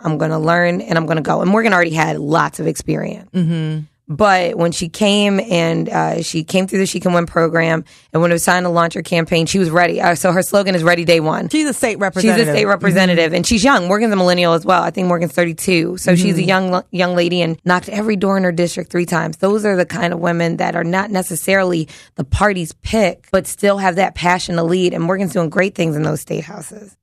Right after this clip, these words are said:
Speaker 1: We are picking women, and I wanna be very clear.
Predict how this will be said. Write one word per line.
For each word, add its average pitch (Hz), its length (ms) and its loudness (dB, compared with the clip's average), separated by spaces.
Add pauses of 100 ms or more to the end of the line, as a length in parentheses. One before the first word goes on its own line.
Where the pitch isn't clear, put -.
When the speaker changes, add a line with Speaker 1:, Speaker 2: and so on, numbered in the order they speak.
Speaker 1:
We 233 360 2
are - 200 2
picking 202 460 -2
women, 180 300 0
and 220 200 0 (280)
I 196 60 0
wanna 196 180 0
be 175 120 -2
very 175 240 0
clear. 170 360 -2